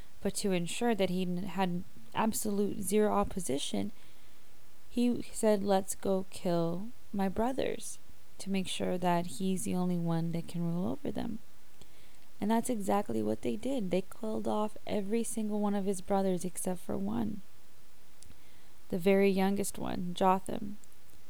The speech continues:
And while the killing spree was continuing, Jotham continued in hiding until he had word that he, his brother Abimelech became king.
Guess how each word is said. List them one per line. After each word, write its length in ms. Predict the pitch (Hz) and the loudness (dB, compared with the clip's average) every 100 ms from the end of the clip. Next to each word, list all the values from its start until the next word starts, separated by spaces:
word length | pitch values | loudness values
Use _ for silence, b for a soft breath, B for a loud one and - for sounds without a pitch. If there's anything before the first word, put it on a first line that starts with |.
| - B B B B B B B - - | -6 B B B B B B B -4 -2
And 480 | 202 196 185 180 190 | 2 2 2 2 0
while 220 | 190 185 | 2 2
the 220 | 165 185 | 2 0
killing 360 | - - 208 208 | 0 -2 0 0
spree 380 | - - 202 196 | -2 0 0 2
was 240 | 190 185 | 2 0
continuing, 720 | - 190 - 220 214 208 196 | 0 -4 -2 0 0 0 0
Jotham 380 | 202 202 196 196 | 0 0 0 -2
continued 480 | - 190 - 185 185 | -2 -4 -2 -2 -2
in 80 | 170 | -2
hiding 560 | 170 190 220 190 220 - B B B B - | -2 -2 0 -2 -2 -4 B B B B -2
until 400 | 180 - 208 202 | -2 0 2 4
he 160 | 180 | 4
had 240 | 196 190 180 | 2 2 2
word 520 | 190 277 277 208 214 - B B B B - - | 0 2 2 2 0 -4 B B B B -4 0
that 580 | 185 185 180 - - - - - - - - - - - - - - - - - - - | 2 4 4 0 -4 -4 -4 -4 -4 -4 -4 -4 -4 -4 -4 -4 -4 -4 -4 -4 -4 -4
he, 580 | - 214 202 196 190 - | -2 0 2 0 -2 -2
his 360 | 208 190 - | 0 0 -2
brother 440 | 202 214 208 190 190 | 2 2 4 2 2
Abimelech 600 | - 185 208 202 185 - | 0 0 2 2 2 2
became 340 | 175 - 175 165 | -4 -2 -2 -2
king. 460 | - 196 - 220 | -2 -2 -2 -4